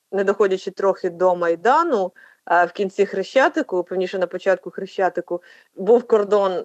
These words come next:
міліції, і перед цим кордоном священики православні, греко-католицькі, правили службу,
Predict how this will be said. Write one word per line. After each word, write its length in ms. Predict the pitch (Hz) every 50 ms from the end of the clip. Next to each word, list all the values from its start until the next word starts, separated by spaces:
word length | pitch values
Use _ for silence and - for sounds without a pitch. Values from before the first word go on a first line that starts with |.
| _ -
міліції, 800 | 175 170 170 165 160 170 196 247 269 277 _ - 339 359 349 - 196
і 40 |
перед 280 | 190 - 190 185 185 180
цим 180 | - 220 208 190
кордоном 640 | - 175 175 170 165 180 208 247 302 311 294 285
священики 720 | 254 - 180 175 175 - - 220 240 254 269 254 - 240 226
православні, 760 | - - 175 165 160 165 - - 190 208 233 247 247 226 214
греко-католицькі, 920 | 185 175 180 170 165 - - 156 - - 214 240 247 247 233 - - 202
правили 460 | 175 - - 185 180 170 165 160 160 156
службу, 720 | - - 165 175 202 233 262 269 262 262 285 277 294